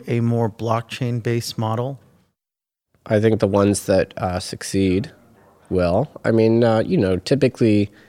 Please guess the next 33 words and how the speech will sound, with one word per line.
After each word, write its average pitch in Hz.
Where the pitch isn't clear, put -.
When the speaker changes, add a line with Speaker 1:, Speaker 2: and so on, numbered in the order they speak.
Speaker 2:
it's -
not 110
that 101
incumbents 95
are 92
able 85
to 78
pivot. 87
It's -
that 85
new 90
i-, 92
insurgent 95
firms, 85
uh, 87
demonstrate 85
new 95
ideas, 82
right? 87
So 92
that's 117
the 78
innovator's 85
dilemma. 76
Speaker 1:
That's 190
what's 240
so 156
unique, 127
um, 113
about 117
the -
crypto 120
market. 104